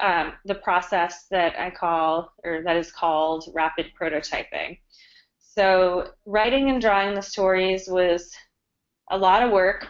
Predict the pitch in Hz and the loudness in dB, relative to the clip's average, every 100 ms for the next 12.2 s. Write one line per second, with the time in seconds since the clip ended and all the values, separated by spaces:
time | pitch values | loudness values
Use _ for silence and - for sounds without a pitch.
0 | - 180 170 - 202 180 160 208 196 196 | 0 4 2 0 -2 -2 0 0 -2 -2
1 | 214 247 226 208 202 196 190 190 - _ | 0 0 -2 -6 -4 -2 0 -2 -4 _
2 | _ _ 196 180 180 185 185 - 190 185 | _ _ -2 0 2 0 -4 -4 -6 -4
3 | 170 160 170 - 180 - 143 - - _ | -6 -6 -6 -8 -10 -8 -12 -12 -16 _
4 | - - - _ _ - 196 190 185 185 | -20 -20 -20 _ _ -8 -4 -2 -2 -2
5 | 185 180 160 98 101 - _ - _ - | 0 0 0 -4 -14 -20 _ -20 _ 2
6 | 196 - - _ _ - 202 - - 208 | 2 2 -12 _ _ 0 0 -2 -14 0
7 | 233 262 247 214 208 214 208 202 202 - | 2 4 4 2 -2 -2 -4 -4 -10 -8
8 | 202 - 196 - 214 220 202 190 190 - | -8 -8 -12 -4 0 2 2 0 -2 -4
9 | 196 185 185 - 190 208 208 208 208 185 | -4 -4 -4 -2 0 0 2 -2 0 -2
10 | 180 175 185 180 185 180 202 208 170 156 | -4 -4 -6 -6 0 0 0 -4 -4 -6
11 | 156 156 - 170 170 170 - 143 92 - | -6 -6 -4 -4 -4 -6 -6 -6 -6 -12
12 | - - | -18 -20